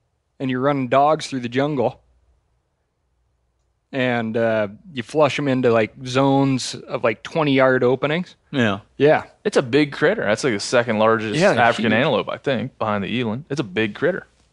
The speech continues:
Speaker 3: It's not a small, I mean, it, it's a, like, kind of a bronzy orange color, so it's not something you see in this continent,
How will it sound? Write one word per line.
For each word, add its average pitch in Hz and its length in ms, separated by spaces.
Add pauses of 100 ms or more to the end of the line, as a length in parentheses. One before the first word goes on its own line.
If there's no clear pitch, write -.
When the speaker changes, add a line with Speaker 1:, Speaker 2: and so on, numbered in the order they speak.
(140)
Speaker 3:
It's 101 160
not 120 200
a 101 40
small, 117 760
I 113 100
mean, 123 120
it, 113 180
it's 104 180
a, - 120 (160)
like, - 300 (540)
kind 123 200
of 90 100
a 85 40 (260)
bronzy 101 560
orange 101 400
color, 131 320
so - 140
it's 127 80
not 170 180
something 156 260
you 110 120
see 131 400
in - 220 (840)
this 104 180
continent, 78 440